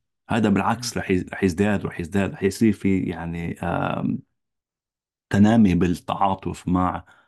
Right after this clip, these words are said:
آه، القضية الفلسطينية في الجامعات، لأنه عم لك هيدا تحول أو تغيير على صعيد جيل واضح، واضح. بالنسبة للأساتذة، عم تحكي، عم تحكي عني شخصيًا ك-، كأستاذ عربي، وعم تحكي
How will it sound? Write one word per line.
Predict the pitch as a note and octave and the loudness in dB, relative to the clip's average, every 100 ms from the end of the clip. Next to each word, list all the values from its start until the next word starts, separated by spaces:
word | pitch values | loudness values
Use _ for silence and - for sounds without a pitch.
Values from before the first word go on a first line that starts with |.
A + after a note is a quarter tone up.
| _ _ _ | _ _ _
آه، | F2+ F2+ - | -4 -2 -2
القضية | F2+ - F2+ F#2 | -6 -6 0 2
الفلسطينية | E2 - F#2+ - F2+ F2 - - - | 0 -4 -10 -4 -2 0 -2 -4 -2
في | G#2+ | 0
الجامعات، | F#2 F#2+ F2+ E2 F2 - _ _ _ _ F#2+ | 2 2 0 -4 -6 -10 _ _ _ _ 0
لأنه | G2 G2+ | 4 4
عم | G2+ A2+ | 4 2
لك | F2+ A2 | 2 0
هيدا | G#2+ | -2
تحول | F#2 - - G#2 F#2 F2+ F#2+ _ _ _ _ _ - | -2 -4 0 2 2 -2 -8 _ _ _ _ _ -2
أو | F#2 | -2
تغيير | - F#2 G2 G2+ G2 F2+ - - | -2 0 2 4 4 0 -10 -8
على | F2 F#2 - | -4 -4 -6
صعيد | - - F#2 - _ _ _ _ _ F#2 | -6 -2 -4 -4 _ _ _ _ _ -6
جيل | E2+ F#2+ E2 - - _ _ _ _ | 0 0 -2 -8 -20 _ _ _ _
واضح، | F#2+ G2+ F#2 - B2 G#2 _ _ _ | 0 0 0 -6 -12 -16 _ _ _
واضح. | F#2 F2+ - - - _ - - _ | -2 -2 -2 -10 -18 _ -20 -20 _
بالنسبة | - C#3+ - | 4 4 4
للأساتذة، | A2 G#2 G2 C3 A2+ F#2 F#2 - | 2 2 0 0 0 2 0 -2
عم | - | -8
تحكي، | - - G2+ - _ - | -6 0 0 -2 _ -14
عم | - | -10
تحكي | - G#2 | -6 -2
عني | G#2 G#2 | 2 2
شخصيًا | - - - A#2+ G2+ | 2 -4 0 2 2
ك-، | F#2 F2+ - - | 0 -4 -6 -8
كأستاذ | A2 - G2+ F2+ | -10 -4 -2 0
عربي، | F2 A2+ C3+ - | 0 0 0 0
وعم | F2+ | -2
تحكي | - - G2 F2+ - | -6 -6 0 0 -2